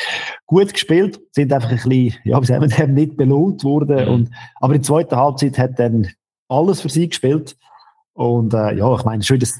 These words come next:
Speaker 1: siebenundvierzigsten Minute, also zwei Minuten nach dem Abpfiff,
Speaker 2: Mhm.
Speaker 1: Abpfiff in der Pause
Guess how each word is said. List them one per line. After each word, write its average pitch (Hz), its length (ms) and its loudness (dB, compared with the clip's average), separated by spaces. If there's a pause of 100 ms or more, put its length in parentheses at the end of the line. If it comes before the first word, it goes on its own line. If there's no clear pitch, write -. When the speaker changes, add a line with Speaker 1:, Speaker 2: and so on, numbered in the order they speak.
(120)
Speaker 1:
siebenundvierzigsten 160 760 0
Minute, 156 260 0
also 123 140 0
zwei 202 340 0
Minuten 165 380 0
nach 165 180 -2
dem 151 140 -2
Abpfiff, 147 460 -2
Speaker 2:
Mhm. - 60 -10
Speaker 1:
Abpfiff 147 340 -4
in 135 80 -2
der 131 60 -10
Pause 135 540 -4